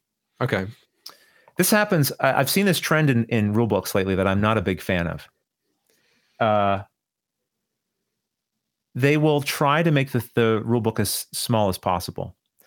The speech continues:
Speaker 2: because they
Speaker 1: Mm.
Speaker 2: recognize from a marketing perspective, it's more attractive to say this has a three-page rule book than to say it has a thirteen-page rule book.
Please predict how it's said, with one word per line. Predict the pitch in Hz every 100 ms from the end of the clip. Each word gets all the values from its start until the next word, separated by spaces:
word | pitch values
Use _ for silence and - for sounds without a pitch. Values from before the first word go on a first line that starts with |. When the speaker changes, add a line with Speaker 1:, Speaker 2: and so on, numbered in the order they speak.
| _ _ _
Speaker 2:
because | 120 101 120
they | 117 113
Speaker 1:
Mm. |
Speaker 2:
recognize | 120 139 147 135 123
from | - 110
a |
marketing | 104 107 117 113
perspective, | 98 98 - 107 98 90 - - _
it's | 113 -
more | 117 127
attractive | 120 123 113 117 101 90
to |
say | 95 107 98
this | 95
has | 101
a | 92
three-page | - 120 117 95 82
rule | 90
book | 82 90 -
than | 90
to |
say | 87 98
it |
has | 92
a | 92
thirteen-page | 110 95 117 104 85 -
rule | -
book. | - -